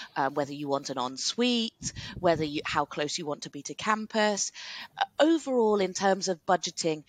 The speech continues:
life in London, if you think about accommodation, food, the social costs, we predict that students should budget between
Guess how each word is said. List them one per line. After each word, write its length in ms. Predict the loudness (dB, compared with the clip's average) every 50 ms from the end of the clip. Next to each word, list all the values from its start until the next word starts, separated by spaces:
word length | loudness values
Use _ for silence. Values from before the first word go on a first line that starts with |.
| -18 -20 -12 -2
life 360 | 2 6 6 6 4 4 2
in 100 | 0 0
London, 480 | 2 2 2 2 0 0 -2 -2 -2 -6 -12
if 140 | -14 -14 -14
you 60 | -12
think 220 | -10 -10 -10 -8 -4
about 240 | 0 0 0 0 0
accommodation, 920 | -6 -10 -8 -8 -6 -4 0 2 2 2 2 0 0 2 2 2 2 -2 -8 -14 -16 -16 -18 -18 -20 -20
food, 640 | -20 -12 2 4 6 6 6 4 2 0 -2 -4 -6 -10 -8
the 60 | -6
social 460 | -6 -2 2 2 2 2 2 0 -2
costs, 440 | -2 2 2 2 4 2 0 -4 -4 -6 -10 -14 -12 -14 -16 -16 -16 -16 -6 -2
we 480 | 0 0 2 2 2 2 2 0 0 -2 -4 _ _ _ _ _ _ _ _ _ _ _ _ _ _ _ _ _ _ _ _ _ _ _ _ _ _ _ -2
predict 420 | -2 2 2 2 2 0 _ -2
that 120 | -2 -2 -2 _ _
students 540 | -4 -2 -2 0 0 0 -2 -2 -2 -2
should 300 | 0 0 0 0 -2 _
budget 720 | 2 2 2 4 2 -2 -4 -2 -2 -2 -4 -4 -6 -10 -12 -12 -14 -16 -16 -6 0
between 500 | 0 0 0 0 0 2 2 2 2 0